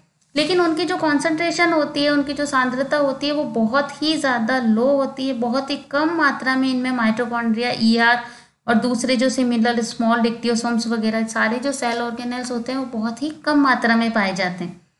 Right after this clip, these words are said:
The root fats with radioactive pressure of D N A showed that the cells of this region did not actively synthesize D N A, यानी कि ये वो क्षेत्र होता है जहाँ पर एक्टिव सिंथेसिस होती ही नहीं है डीएनए की।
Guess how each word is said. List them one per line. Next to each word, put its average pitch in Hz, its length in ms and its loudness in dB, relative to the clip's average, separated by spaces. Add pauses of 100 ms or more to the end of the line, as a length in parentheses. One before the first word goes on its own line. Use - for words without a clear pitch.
(400)
The 302 100 6
root 349 220 2
fats 294 500 0
with - 480 -4
radioactive 277 680 2
pressure 269 400 2
of 247 100 -4
D 247 200 0
N 269 60 2
A 339 180 -2
showed 277 220 2
that 277 200 0
the 302 140 -2
cells 262 320 2
of 277 100 -4
this 294 180 -6
region 277 340 0
did 226 300 -2
not 320 200 2 (640)
actively 339 540 2
synthesize 240 720 0
D 214 180 0
N 185 160 -4
A, - 20 -2
यानी 233 240 0
कि 359 280 -6 (600)
ये 330 100 2
वो 285 280 0
क्षेत्र 330 340 -2
होता 320 300 4
है 359 120 2
जहाँ 302 300 2
पर 339 100 4
एक्टिव 277 300 0
सिंथेसिस 302 580 0
होती 254 360 0
ही 339 200 2
नहीं 269 300 4
है 240 140 2
डीएनए 202 460 4
की। 196 360 -8